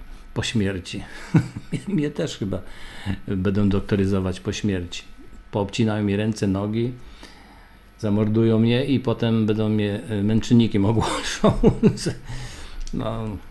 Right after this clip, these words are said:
Kościół to może mnie nie zamorduje, bardziej ta lewactwo. "Tym samym nie mam, e, nie ma w niej części ani żadnego różniącego się zewnątrz i wewnątrz,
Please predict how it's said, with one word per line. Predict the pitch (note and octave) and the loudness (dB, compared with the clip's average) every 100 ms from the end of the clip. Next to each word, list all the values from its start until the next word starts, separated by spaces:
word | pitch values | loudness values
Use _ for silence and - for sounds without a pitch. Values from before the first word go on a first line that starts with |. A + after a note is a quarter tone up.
| - - | -12 -4
Kościół | B2 - - | -4 -4 0
to | C3+ | 2
może | B2+ B2+ | 4 4
mnie | B2 | 4
nie | A#2+ | 4
zamorduje, | A#2+ A2+ A#2+ B2+ G2 | 2 2 2 2 2
bardziej | G2 G2+ G2+ | 2 2 0
ta | G2+ F#2 F#2+ | 0 -2 -2
lewactwo. | G#2 G2+ A2 A2+ - - - - - - - - - - - - | 0 0 0 -2 -6 -10 -10 -12 -12 -12 -12 -14 -16 -16 -20 2
"Tym | F3+ G3 | 6 8
samym | F#3+ E3+ E3 E3+ E3+ D#3+ B2+ | 6 4 6 6 6 4 4
nie | B2 E3 | 4 6
mam, | D#3 C#3 C#3+ - | 6 8 6 4
e, | B2 A#2 A2+ | 2 2 4
nie | B2 C#3+ | 6 8
ma | D3+ C3 B2+ B2 | 8 6 6 4
w | G2 A#2 | 4 6
niej | B2+ B2+ | 8 6
części | B2 D3+ C#3 A2 - - - C3 F3+ - - | 4 4 6 4 2 -2 0 2 0 0 -2
ani | B2 A2+ G#2 | 2 4 4
żadnego | A2+ A2+ C3+ D3+ C#3+ C#3+ C3+ - - - - | 4 6 6 6 4 4 0 -10 -20 -20 -2
różniącego | A2 C3 B2 B2+ A2+ - E3+ D3+ B2 | 6 6 8 8 8 6 4 4 2
się | - A#2 A#2 A2 - - - | 4 2 2 0 -6 -18 -14
zewnątrz | E2 D#2+ A2 A2 A#2 F3 G#3 - - A2+ | -10 0 2 4 6 6 4 0 -4 -2
i | |
wewnątrz, | F2+ A2 C3+ B2 F#3+ A3+ - - | 0 2 2 2 2 2 0 -4